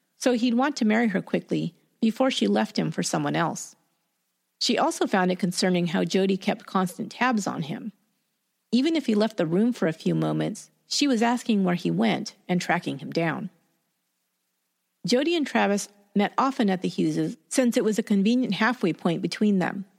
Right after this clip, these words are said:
Sky observed Jody's jealous and possessive behavior. She'd caught her listening at the door when Travis was on a phone call,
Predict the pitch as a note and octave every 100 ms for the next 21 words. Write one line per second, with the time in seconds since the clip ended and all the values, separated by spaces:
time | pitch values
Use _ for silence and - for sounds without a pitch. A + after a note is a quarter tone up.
0 | _ _ _ - - B3+ D#4+ A3+ G3 F#3+
1 | F#3+ F#3 F#3 F3+ G#3 B3+ B3+ A3+ G#3 F#3+
2 | E3+ - D#3+ E3 F3 F3 E3+ - F#3+ _
3 | _ _ _ _ _ _ _ _ - A#3
4 | - C4 D4+ C#4+ A#3 - G#3 G3+ F3+ F3+
5 | F3 A3 F3 F#3+ G3+ G3+ G3 A3+ A3+ G3
6 | - F3 E3+ E3+ - G3+ G#3 - D3+ -